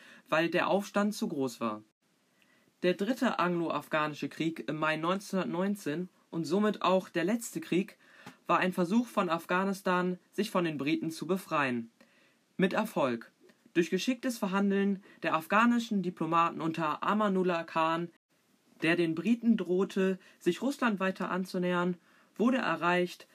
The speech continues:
dass Afghanistan als souveräner und unabhängiger Staat anerkannt wird. Seit dem neunzehnten August neunzehnhundertneunzehn ist Afghanistan ein unabhängiger Staat.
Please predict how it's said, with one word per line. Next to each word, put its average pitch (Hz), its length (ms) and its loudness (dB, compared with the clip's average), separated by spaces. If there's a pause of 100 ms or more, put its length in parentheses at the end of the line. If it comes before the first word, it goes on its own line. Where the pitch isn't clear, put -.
(140)
dass - 220 0
Afghanistan 208 960 2
als - 260 -4
souveräner 202 600 2
und 170 240 -4
unabhängiger 208 640 0
Staat 175 480 0
anerkannt 127 600 -4
wird. 110 260 -8 (800)
Seit 185 320 -2
dem 190 140 2
neunzehnten 220 580 -2
August 185 420 -4
neunzehnhundertneunzehn 185 1400 -2 (280)
ist - 260 -4
Afghanistan 185 880 0
ein 202 220 0
unabhängiger 160 680 -4
Staat. 131 520 -4